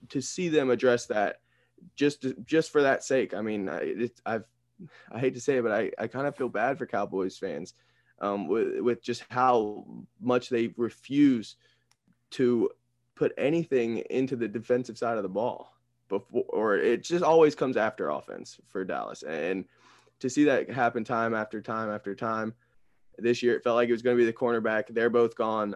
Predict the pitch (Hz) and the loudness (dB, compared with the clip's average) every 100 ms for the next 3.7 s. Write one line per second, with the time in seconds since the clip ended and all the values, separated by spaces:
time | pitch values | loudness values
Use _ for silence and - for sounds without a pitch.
0 | - 110 98 113 110 117 104 - 117 113 | -6 -4 -2 -2 0 -2 -2 0 2 2
1 | 110 104 98 65 101 113 113 107 101 98 | 2 0 -2 -6 0 2 2 2 2 2
2 | 98 90 80 - - - 104 95 95 95 | 2 0 -2 -4 -8 -4 -4 -4 -6 -12
3 | - - - 117 - - | -14 -14 -16 -16 -20 -20